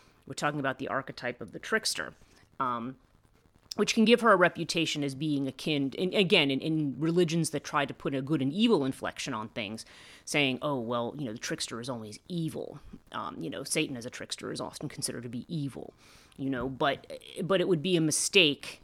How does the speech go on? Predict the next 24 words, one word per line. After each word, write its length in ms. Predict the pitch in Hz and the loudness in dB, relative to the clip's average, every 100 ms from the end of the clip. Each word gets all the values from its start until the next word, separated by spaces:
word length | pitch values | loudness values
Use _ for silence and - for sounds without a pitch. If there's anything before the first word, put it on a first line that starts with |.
| _ | _
to 320 | - 156 135 | -4 -2 0
interpret 500 | 135 131 143 135 131 - - | -2 -4 -6 -6 -8 -8 -18
her 160 | 131 | -14
that 240 | 110 101 - | -6 -6 -6
way. 380 | 110 104 80 - - - - | -8 -6 -8 -12 -20 -16 -2
I 60 | 160 | 2
mean, 160 | 151 | 4
it's 120 | 147 | 4
not 220 | 196 185 185 | 8 8 8
that, 240 | 165 - | 2 4
you 80 | 180 | 4
know, 140 | 139 | 6
they, 160 | 156 156 | 4 2
they're 260 | 165 165 | 4 2
say-, 260 | 156 196 175 | 2 2 2
they're, 280 | 160 165 151 | 4 2 2
what's 260 | 90 - | -2 -6
been 160 | - 156 | -4 -2
said 240 | - 240 | 2 2
about 280 | 180 131 120 | 4 2 2
her 200 | 139 123 | 0 -2
is 200 | - 120 | -2 -6
that, 220 | 131 127 - 120 | -4 -6 -6 -4
um, 460 | 123 117 110 123 | -2 -2 -4 -8